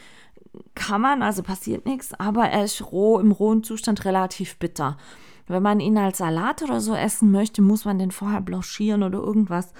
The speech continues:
Ansonsten ist er recht bitter. Hat man den aber oder kocht man den, also in der Pfanne oder was weiß ich, kriegt er so einen leicht nussigen und erdigen Geschmack.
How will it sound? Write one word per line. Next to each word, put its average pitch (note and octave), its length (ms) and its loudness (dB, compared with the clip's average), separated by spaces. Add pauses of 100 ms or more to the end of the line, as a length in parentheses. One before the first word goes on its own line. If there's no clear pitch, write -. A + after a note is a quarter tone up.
(260)
Ansonsten G#3 380 -2
ist - 160 -8
er - 100 -12
recht - 240 -10
bitter. D3 320 -12 (440)
Hat - 220 0
man B3+ 200 2
den F3+ 160 2
aber - 320 -6
oder E3+ 160 -4
kocht - 420 -6
man G#3 160 0
den, C#3+ 340 -4 (920)
also D#3+ 420 -6
in D#3 160 -6
der D3+ 100 -10
Pfanne G#3 440 0
oder E3+ 160 -6
was F3 180 -12
weiß F3+ 140 -8
ich, G#3+ 140 -4 (440)
kriegt C4 240 -6
er C4 100 0
so A3+ 60 2
einen G#3 100 6
leicht A#3 300 2
nussigen B3+ 600 0
und G#3+ 180 2
erdigen G#3+ 540 2
Geschmack. F3 640 -4